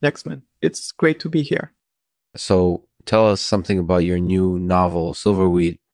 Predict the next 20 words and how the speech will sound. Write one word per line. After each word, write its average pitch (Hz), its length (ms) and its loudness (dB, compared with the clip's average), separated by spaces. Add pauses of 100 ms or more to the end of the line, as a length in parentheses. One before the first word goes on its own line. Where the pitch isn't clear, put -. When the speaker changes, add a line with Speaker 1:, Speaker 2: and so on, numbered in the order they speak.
(340)
Speaker 1:
Silverweed 185 580 0
is - 140 -4
a 160 80 -2
science 165 320 0
fiction 185 300 -4
novel 180 520 0
about 151 440 0
a 156 40 -12
future 175 320 -2
world 156 400 2
where 156 480 2 (260)
the 147 80 -2
government 175 360 0
controls 160 420 -2
knowledge 156 360 0
and 139 100 -4
information 147 500 -2
is 151 120 -8
tightly 160 340 0
regulated. 147 640 0